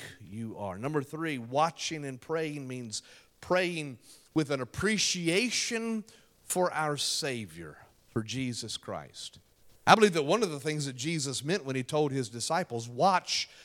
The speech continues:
and pray," it's not the only thing, but I think that one of the things that he could have meant was he was telling them, "Now listen, you stand here, you pray with me,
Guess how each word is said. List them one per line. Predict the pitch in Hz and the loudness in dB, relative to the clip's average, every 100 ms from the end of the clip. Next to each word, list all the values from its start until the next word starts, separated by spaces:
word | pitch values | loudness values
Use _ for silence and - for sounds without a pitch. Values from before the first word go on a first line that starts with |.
| - - | -10 -2
and | 135 | -2
pray," | 117 185 185 147 143 143 - - | 0 2 4 4 2 -4 -12 -12
it's | - | -4
not | 151 143 | -2 2
the | 160 | 6
only | 190 226 | 8 8
thing, | 196 156 143 | 6 2 0
but | 139 | 0
I | 139 | 0
think | 135 165 139 | 0 -4 -2
that | 135 - - _ - | -6 -8 -20 _ 2
one | 143 | 4
of | 185 | 4
the | 156 | 2
things | 147 170 143 | 0 -2 -2
that | 131 | -2
he | 139 | -4
could | 131 208 | 2 2
have | 208 | 2
meant | 147 127 120 | 0 -4 -2
was | 120 | -4
he | 127 | -2
was | 143 123 | -2 -4
telling | - 147 139 135 | -4 -4 -4 -2
them, | 135 | 0
"Now | 123 | 0
listen, | 117 185 - 113 98 | 2 2 2 -4 -6
you | 135 | -4
stand | 180 - 156 151 | -4 -2 -2 -2
here, | - 170 139 | -6 -4 -2
you | 151 190 | -4 -4
pray | - 175 | 0 2
with | 147 156 143 | 2 0 0
me, | 139 | -2